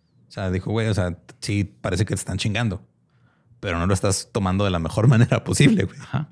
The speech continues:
Speaker 1: O sea, puedes, hay otros medios, pues". Ahora, el fiscal principal del condado de Marion estaba en California en un seminario de derecho,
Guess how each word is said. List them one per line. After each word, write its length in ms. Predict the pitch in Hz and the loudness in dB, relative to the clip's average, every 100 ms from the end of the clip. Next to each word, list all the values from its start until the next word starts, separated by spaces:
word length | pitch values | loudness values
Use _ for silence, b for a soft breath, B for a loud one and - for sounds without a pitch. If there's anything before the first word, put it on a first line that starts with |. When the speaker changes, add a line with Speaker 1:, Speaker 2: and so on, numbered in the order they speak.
| B B B B - | B B B B -14
Speaker 1:
O 40 | |
sea, 420 | - 95 87 80 _ - | -2 0 0 -2 _ -2
puedes, 760 | 104 110 104 85 87 - - - | 2 4 4 2 -4 -12 -20 -2
hay 140 | 117 | 4
otros 280 | 135 143 131 | 4 6 6
medios, 380 | 131 120 104 90 | 6 6 4 2
pues". 340 | 98 85 - _ _ _ _ _ _ _ _ _ b b - | -4 -4 -8 _ _ _ _ _ _ _ _ _ b b -2
Ahora, 140 | 113 | 2
el 80 | 117 | 6
fiscal 500 | 127 - - 143 143 | 4 4 4 4 4
principal 460 | 156 131 113 123 | 4 4 4 4
del 100 | 135 | 4
condado 320 | 131 110 113 127 | 4 4 6 6
de 60 | |
Marion 320 | 117 123 107 | 6 6 6
estaba 240 | 107 104 101 | 4 4 2
en 80 | 104 | 2
California 640 | 107 - 131 123 110 101 | 2 2 4 6 4 4
en 80 | 101 | 4
un 100 | 101 | 4
seminario 480 | 117 104 95 98 104 | 4 4 4 4 2
de 100 | 101 | 2
derecho, 520 | 117 139 - 139 | 2 0 0 -2